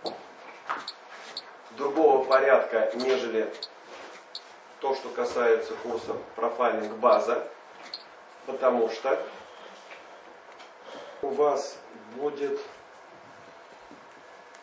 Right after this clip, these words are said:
некое равенство в понятиях мое общение,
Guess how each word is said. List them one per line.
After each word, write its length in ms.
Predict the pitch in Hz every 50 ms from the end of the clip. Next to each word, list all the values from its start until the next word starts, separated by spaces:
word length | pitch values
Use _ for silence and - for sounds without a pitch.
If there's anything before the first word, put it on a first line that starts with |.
| - - - - - - - - - -
некое 320 | 127 139 135 143 139 131
равенство 680 | 139 160 160 156 131 - - - - - 107 98 - - - - - - - - - - - - - -
в 1000 | - - - - - - - - - - - - - - - - - - - -
понятиях 640 | 113 - 131 131 123 113 113 113 113 104 104 104 - - - - - - - - - - - - - - - - - - - - - - - - - - - - - - - -
мое 340 | 123 127 127 131 - - -
общение, 720 | 123 117 - - - 165 170 156 147 131 - - - -